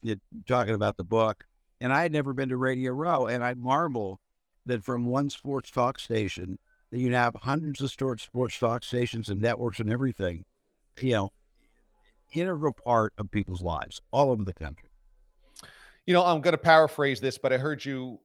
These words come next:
Speaker 2: say this in a previous interview, was that there's something about radio that's caused you to invest in it beyond rationality,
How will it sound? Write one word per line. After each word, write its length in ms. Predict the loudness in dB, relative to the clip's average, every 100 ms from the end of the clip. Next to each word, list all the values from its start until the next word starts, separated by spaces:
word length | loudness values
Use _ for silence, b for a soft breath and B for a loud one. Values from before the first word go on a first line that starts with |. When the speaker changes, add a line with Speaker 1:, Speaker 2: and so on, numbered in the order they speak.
| _ -16
Speaker 2:
say 460 | -4 0 2 2
this 380 | 0 0 -2 -4
in 80 | -10
a 40 |
previous 480 | -8 -6 -4 -4 -2
interview, 760 | -2 -2 -2 -2 -2 -2 -6 -10 _
was 180 | -6 0
that 260 | 4 4 2
there's 180 | -6 -4
something 280 | -4 -4 6
about 260 | 8 8
radio 520 | 6 2 2 2 2
that's 220 | 0 -2 -4
caused 380 | 0 2 2
you 120 | -4 -8
to 180 | -8
invest 560 | -8 -4 2 2 2 -6
in 120 | -6 -4
it 280 | -6 -6
beyond 520 | -4 0 0 0 -4 -2
rationality, 880 | -2 -2 -8 -8 -6 -6 -10 -14